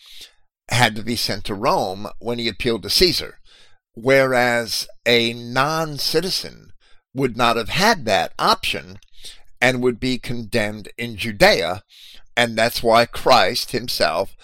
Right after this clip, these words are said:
was condemned in Judea. He couldn't appeal to Caesar. He wouldn't have wanted to, but he couldn't have if he wanted to, if that makes sense, I hope. Anyway,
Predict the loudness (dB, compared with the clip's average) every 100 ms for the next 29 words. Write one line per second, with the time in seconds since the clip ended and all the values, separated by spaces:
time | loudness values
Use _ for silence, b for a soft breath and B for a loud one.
0 | B -6 -4 -4 -4 -2 -4 -4 -8 -4
1 | 0 2 2 0 -10 -16 b b _ -4
2 | 0 -2 -2 -8 -4 -4 -4 -8 -8 -10
3 | -12 -14 B B -12 0 2 2 -2 -4
4 | -6 0 2 2 0 -6 -10 -10 -18 -20
5 | b b -4 0 0 0 2 2 2 4
6 | 4 4 -2 -4 -2 0 0 -2 -4 -10
7 | -14 -16 -20 _ _ _ _ _ -20 _
8 | _ -18 -14 -16 -14 -18 -12 -10 -2 -2
9 | -2 -6 -8 -8 -12 -12 -12 -14 -16 -8
10 | -6 -6 -10 -16 -20 _ -20 -20 -20 -18
11 | B B B -2 0 0 -4 -10